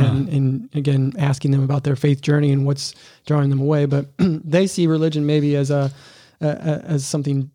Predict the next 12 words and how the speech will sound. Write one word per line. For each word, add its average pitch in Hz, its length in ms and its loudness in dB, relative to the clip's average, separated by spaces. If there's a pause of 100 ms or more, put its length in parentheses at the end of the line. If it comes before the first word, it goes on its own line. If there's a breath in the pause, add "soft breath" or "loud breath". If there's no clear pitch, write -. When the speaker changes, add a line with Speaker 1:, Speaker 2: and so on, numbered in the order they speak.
Speaker 2:
bringing 160 240 2
them 147 120 2
away 147 260 2
from 143 220 -4
God, 143 260 -2
which 143 200 0
I, 147 260 -2
I 156 120 -2
disagree 143 560 -2
on. 143 220 -6
But, 147 200 -4 (440 loud breath)
um, 143 300 0